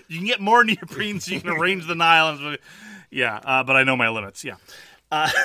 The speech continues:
<laughs> it, it's strange because, again, you can, you can draw these through lines between Reiner Knizia's work. Set collection, Egyptian timing. And that describes a lot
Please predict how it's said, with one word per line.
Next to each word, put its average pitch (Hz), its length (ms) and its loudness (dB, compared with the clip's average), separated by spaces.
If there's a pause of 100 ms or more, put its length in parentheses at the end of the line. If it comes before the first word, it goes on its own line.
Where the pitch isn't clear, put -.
(220)
<laughs> - 360 -18
it, 220 200 -2
it's 233 160 2
strange 285 400 2
because, 180 300 2
again, 196 360 -2
you 160 80 -6
can, 170 220 -12
you 175 120 -10
can 185 140 -4
draw 214 260 0
these 254 320 -4
through 233 420 -10
lines 113 380 -4
between 143 280 -10
Reiner 147 280 0
Knizia's 127 480 -6
work. 117 400 -12 (300)
Set - 360 0
collection, 190 540 -4
Egyptian 151 560 -8
timing. 147 520 -12 (320)
And 185 160 2
that 254 120 2
describes 262 600 2
a 202 80 4
lot 196 540 6